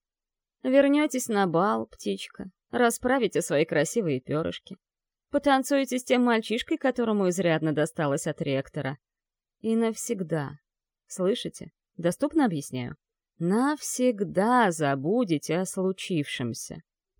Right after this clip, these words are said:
У меня невыносимо хорошая память. Просопела сердито. Убийственно хорошая. Со мной у вас будущего нет. И никогда не было. Мне не стоило вас в это втягивать.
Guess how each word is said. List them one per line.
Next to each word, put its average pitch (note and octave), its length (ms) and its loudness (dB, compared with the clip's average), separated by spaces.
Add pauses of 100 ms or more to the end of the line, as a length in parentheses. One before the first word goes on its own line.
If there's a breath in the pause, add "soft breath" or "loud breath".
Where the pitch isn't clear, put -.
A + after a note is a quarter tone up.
(280)
У A#3+ 60 0
меня B3+ 340 6
невыносимо B3 800 4
хорошая D3+ 720 -2
память. C3+ 540 -8 (520)
Просопела G3 600 0
сердито. C3 580 -6 (500)
Убийственно F#3 760 0
хорошая. C#3 680 -8 (800)
Со A3 240 0
мной A3+ 340 4
у D#3 40 4
вас F3+ 280 0
будущего D#3+ 560 -2
нет. D#3+ 360 -2 (520)
И G#3 120 2
никогда A3 480 2
не A3 240 2
было. C#3 260 -8 (240)
Мне A#3+ 260 6
не A#3+ 120 4
стоило A#3 420 6
вас D3 240 2
в D#3+ 40 0
это C#3 180 0
втягивать. - 640 -8